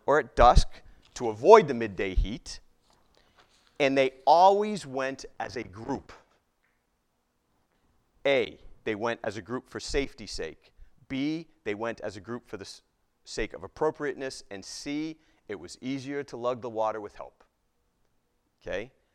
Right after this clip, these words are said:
There were only two reasons, maybe three reasons, that a woman would go to the well alone at midday. One,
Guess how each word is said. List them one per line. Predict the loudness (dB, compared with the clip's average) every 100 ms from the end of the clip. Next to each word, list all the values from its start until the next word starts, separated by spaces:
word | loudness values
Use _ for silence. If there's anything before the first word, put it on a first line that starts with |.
| _ -4
There | 0
were | 0 0
only | -2 -2 -6 -10
two | -10 -4 -4 -4
reasons, | -6 -8 -12 -20 -20 _ _ -12
maybe | -10 -10
three | -14 -14 -14
reasons, | -12 -16 -16 -18 -18 -20 -8
that | -6
a | -4
woman | -6 -6 -6 -10
would | -10
go | -8 -8
to | -8
the | -12
well | -6 -4 -4 -6
alone | -10 -12 -12 -12 -16 -18
at | -18
midday. | -18 -20 -20 -20 _ _ _ _ _ _ _ _ _ _ _ _ -16
One, | -8 -8 -8 -12